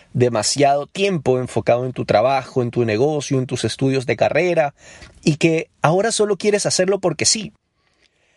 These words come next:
Deja de obsesionarte con encontrarle una explicación a las cosas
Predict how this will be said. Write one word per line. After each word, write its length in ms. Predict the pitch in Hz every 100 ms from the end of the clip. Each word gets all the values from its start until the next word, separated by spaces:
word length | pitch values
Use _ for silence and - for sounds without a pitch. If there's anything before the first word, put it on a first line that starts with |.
| _ -
Deja 300 | 151 196 247
de 60 |
obsesionarte 1040 | 233 190 180 - 135 127 170 185 - 196 - _ _ _ -
con 320 | 147 143 143
encontrarle 520 | 143 135 127 147 156
una 140 | 170 170
explicación 580 | - 147 131 120 165 151
a 40 |
las 160 | 110 -
cosas 440 | - - - -